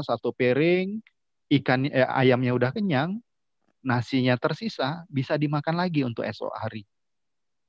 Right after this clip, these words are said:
Dan itu tidak mematikan ayam. Berbeda sama kita pelihara ikan. Ikan itu pemberian pakannya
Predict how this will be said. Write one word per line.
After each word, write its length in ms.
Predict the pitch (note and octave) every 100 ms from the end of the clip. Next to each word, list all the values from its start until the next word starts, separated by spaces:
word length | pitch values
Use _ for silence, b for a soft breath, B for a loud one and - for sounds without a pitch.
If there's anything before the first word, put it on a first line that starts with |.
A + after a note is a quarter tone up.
| _
Dan 240 | G#2+ A2
itu 240 | G#2+ F#3 F3
tidak 240 | A#2 B2
mematikan 560 | A#2 A2+ G2+ A#2 A2 G#2
ayam. 320 | G#2 G2+ G2+ _ _ _ _ A2+
Berbeda 640 | A#2+ E3 E3+ D#3+ D#3 D#3 -
sama 260 | G#2+ A2
kita 240 | G#2+ G2+ G#2+
pelihara 480 | G#2+ G2+ F#2+ G2+ C3+
ikan. 460 | C3 - C3 B2 B2 - _ B B B _
Ikan 400 | D3 C#3 D#3+ D3+
itu 320 | G3+ - C#3+ D3
pemberian 480 | B2+ A#2+ A#2 A2
pakannya 720 | G#2+ G2+ - G#2+ D#3 F3 G#3